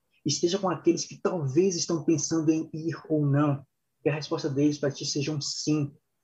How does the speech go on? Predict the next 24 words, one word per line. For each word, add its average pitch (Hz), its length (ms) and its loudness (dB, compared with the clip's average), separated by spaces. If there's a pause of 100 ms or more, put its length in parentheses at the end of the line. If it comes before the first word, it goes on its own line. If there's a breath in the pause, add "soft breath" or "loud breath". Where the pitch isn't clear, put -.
(120)
pois 147 140 4
o 139 40 0
Senhor 143 320 0
tem 151 140 0
o 147 60 2
melhor 151 480 4
para 143 100 -2
a 131 40 0
vida 135 160 0
de 127 120 -6
cada 143 200 -2
uma 143 120 0
das 135 140 -2
pessoas. 123 600 -6 (300)
Por 185 120 -6
favor, 131 300 -2
Senhor, 123 220 -4
abençoe. 139 560 -2 (480 loud breath)
Abençoe 147 380 2
os 160 80 0
nossos 151 260 -4
dons 135 220 0
e 131 40 -8
talentos. 123 680 -4